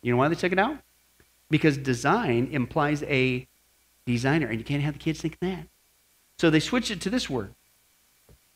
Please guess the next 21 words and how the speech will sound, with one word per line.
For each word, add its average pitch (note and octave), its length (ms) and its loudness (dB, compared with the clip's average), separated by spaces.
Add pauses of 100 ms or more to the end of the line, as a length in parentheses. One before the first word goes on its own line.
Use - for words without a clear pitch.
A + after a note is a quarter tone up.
(160)
The C3 140 4
hummingbird E3+ 920 6 (1040)
has C#3+ 320 4
adapted, D3 540 4
or C3+ 100 4
adaptation C#3 760 2
is A#2+ 120 -2
the B2+ 80 -4
word C3 180 0
that C3+ 140 -2
they D3 80 0
use, C#3 300 -2
'cause B2 200 -4
they C3 120 0
don't, C#3 520 -4
the, F#3 180 4 (840)
don't E3 200 2
say F#3 200 0
the G#3+ 100 4
D D4 220 10
word. G3 520 6